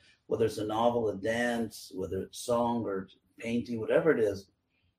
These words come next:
that actually reach people. And I think we do have to pay attention to the numbers. I, I, I think it's, it's a, it's a tragic mistake to think, you know, Gyata Sukriti, that,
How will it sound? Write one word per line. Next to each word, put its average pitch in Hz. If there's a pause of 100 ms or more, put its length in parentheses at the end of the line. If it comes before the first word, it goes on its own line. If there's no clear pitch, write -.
(360)
that 131
actually 147
reach 185
people. 127 (440)
And 156
I 160
think 165
we 151
do 165
have 180
to -
pay 147
attention 131
to 127
the 131
numbers. 147 (880)
I, 123
I, 131
I 131
think 143
it's, 131
it's 117
a, 110
it's -
a -
tragic 139
mistake 135
to -
think, 113 (440)
you 117
know, 95
Gyata 117
Sukriti, 123
that, 107